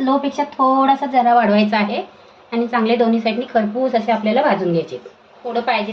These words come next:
तर तेल घालायचं जरा जरा. मस्त असे खर-, साईडनी खरपूस असे भाजलेत ना, त्यांना काढून घ्यायचे. अशा पद्धतीने आपण सर्व आप्पे आहेत ना, ते करून घ्यायचे.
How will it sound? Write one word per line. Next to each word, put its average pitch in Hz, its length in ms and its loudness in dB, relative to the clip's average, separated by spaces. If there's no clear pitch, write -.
तर 302 100 -2
तेल 240 200 0
घालायचं 170 300 -4
जरा 156 220 -8
जरा. 147 220 -16
मस्त 196 300 -4
असे 180 180 -6
खर-, 180 100 -2
साईडनी 247 320 -2
खरपूस 220 340 0
असे 233 160 -2
भाजलेत 214 400 2
ना, 233 140 -2
त्यांना 240 240 -6
काढून 180 280 -2
घ्यायचे. 160 380 -8
अशा 240 220 -2
पद्धतीने 294 460 0
आपण 294 240 0
सर्व 254 240 2
आप्पे 247 300 0
आहेत 226 140 0
ना, 247 120 0
ते 339 60 -2
करून 240 280 2
घ्यायचे. 160 280 -4